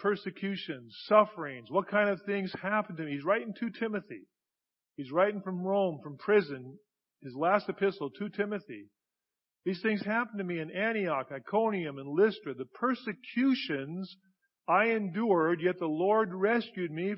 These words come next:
from all of them." In fact, in fact,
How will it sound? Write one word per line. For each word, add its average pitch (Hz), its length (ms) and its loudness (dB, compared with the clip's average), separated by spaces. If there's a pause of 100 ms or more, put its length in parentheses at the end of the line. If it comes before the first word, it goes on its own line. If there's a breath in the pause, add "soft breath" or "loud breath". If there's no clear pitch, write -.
from 208 200 0
all 247 340 2
of 196 80 2
them." 127 380 -6
In 254 320 0 (100)
fact, 269 480 2 (960)
in 220 340 0 (120)
fact, 202 420 4